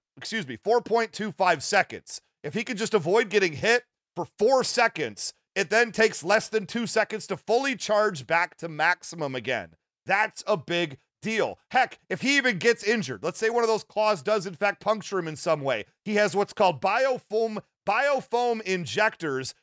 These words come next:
that heal his wounds immediately and allow him to keep going, bring the shield back and keep going. This is a guy who faces dozens and dozens and dozens of alien troops, tanks it by himself, and he always wins.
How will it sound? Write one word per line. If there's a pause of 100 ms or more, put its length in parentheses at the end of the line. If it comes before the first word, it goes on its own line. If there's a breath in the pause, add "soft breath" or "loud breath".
that
heal
his
wounds
immediately (240)
and
allow
him
to
keep
going, (200)
bring
the
shield
back
and
keep
going. (160)
This
is
a
guy
who
faces (280)
dozens
and
dozens
and
dozens
of
alien
troops, (260)
tanks
it
by
himself, (180)
and
he
always
wins.